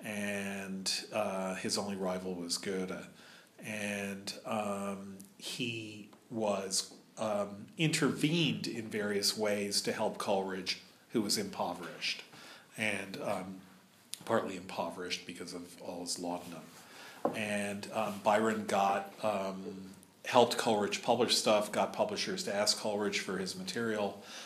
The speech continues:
and was actually really, really, um, generous towards Coleridge. Byron is, is sixteen years younger than Coleridge. So Byron at the time is about twenty-five,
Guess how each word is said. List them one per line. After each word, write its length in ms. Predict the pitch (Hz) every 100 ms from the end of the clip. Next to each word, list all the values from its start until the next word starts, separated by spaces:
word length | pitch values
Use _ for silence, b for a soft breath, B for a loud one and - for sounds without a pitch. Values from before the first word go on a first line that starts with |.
| B
and 320 | - 110 104 107
was 220 | 107 104
actually 340 | 110 107 107
really, 320 | 95 104 101
really, 560 | 95 95 92 92 90 92 B B B 107
um, 240 | 101 95
generous 400 | 92 107 101 -
towards 200 | 101 92
Coleridge. 400 | - 87 90 -
Byron 320 | 120 131 135
is, 320 | 107 98 - -
is 220 | 117 101
sixteen 480 | - 113 - 117 98
years 300 | 95 90 -
younger 260 | 90 92 90
than 180 | 87
Coleridge. 640 | 85 - 78 - - - - B B B
So 220 | - 104
Byron 680 | 92 98 101 104 98 95 -
at 220 | 107 95 -
the 60 |
time 800 | - - 104 98 95 95 95 92 92 B B B
is 720 | 117 104 95 95 92 - - -
about 840 | 107 - - - 107 110 107 -
twenty-five, 1200 | - 104 95 92 - 101 98 95 92 90 90